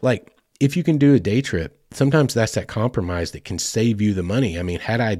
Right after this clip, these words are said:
gone on the trip I had planned, say, you know, I'd have spent an extra hundred fifty dollars this weekend. As it stands, I got thirty-two point nine miles to the gallon for several hundred miles all across the western portion of Arkansas and found a lot of things I've never seen before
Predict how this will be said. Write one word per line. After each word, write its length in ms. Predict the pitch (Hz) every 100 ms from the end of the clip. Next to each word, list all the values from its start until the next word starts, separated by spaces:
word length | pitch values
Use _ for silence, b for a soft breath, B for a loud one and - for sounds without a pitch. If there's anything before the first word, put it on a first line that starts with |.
| -
gone 280 | - 107 123
on 60 | 113
the 100 | 90
trip 320 | - 110 -
I 80 | 90
had 140 | 80
planned, 540 | - 90 95 127 139 -
say, 320 | 117 117 -
you 140 | 113
know, 280 | 104 95 90 -
I'd 140 | 104
have 80 | 101
spent 280 | - 107 98
an 80 |
extra 320 | 90 107 - 98
hundred 300 | 113 107 95
fifty 240 | 113 104
dollars 340 | 101 139 120
this 160 | 82 -
weekend. 340 | 87 82 87
As 140 | 98 95
it 80 | -
stands, 560 | - 104 170 98 95 B B B B -
I 80 | 139
got 280 | - -
thirty-two 960 | - 107 107 - _ _ _ - 139 123
point 360 | - 123 -
nine 360 | 101 113 123 110
miles 320 | 113 113 107
to 120 | - 101
the 100 | 82
gallon 480 | 101 139 160 95
for 320 | 92 85 82 -
several 480 | - 156 160 104
hundred 460 | 87 - 131 104 87
miles 420 | 110 156 123 98
all 220 | 113 117
across 720 | 90 - - - 147 151 - -
the 160 | 113
western 720 | 104 98 113 - - 117 107
portion 500 | 98 - 143 139 101
of 140 | 92 90
Arkansas 540 | 135 147 98 - 92
and 140 | 95 92
found 280 | 107 104
a 40 | 92
lot 300 | 85 113 117
of 100 | -
things 400 | 160 160 110 87
I've 180 | 135 120
never 200 | 90 85
seen 320 | - 165 190
before 400 | 101 87 87